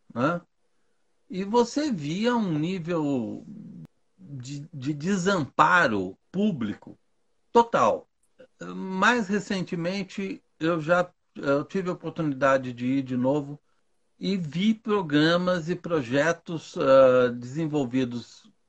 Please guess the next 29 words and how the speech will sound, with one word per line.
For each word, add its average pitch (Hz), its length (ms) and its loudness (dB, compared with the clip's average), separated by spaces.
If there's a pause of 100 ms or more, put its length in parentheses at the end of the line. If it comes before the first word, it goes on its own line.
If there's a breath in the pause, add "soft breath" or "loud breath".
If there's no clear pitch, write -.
(120)
por 185 200 4
governos 131 640 4
e 156 80 0
por 180 240 -2
organizações 131 720 0
sociais 135 720 0 (640)
que 202 140 -4
têm 240 440 0
o, 220 360 -2
o 185 180 0
alcance 226 640 2
de 202 120 -2
políticas 202 540 -4
públicas. 117 600 -4
Por 226 240 2
exemplo, 185 600 -2
o 180 120 -4
programa 185 420 -2
de 170 80 -6
cisternas, 95 720 -4 (680)
né? 160 280 0
Quando 214 240 -2
você 180 460 -2 (1120)
olha 165 440 6
para 147 260 -6
o 151 40 -2
que 180 220 -8
um, 185 160 -2
o, 170 300 -8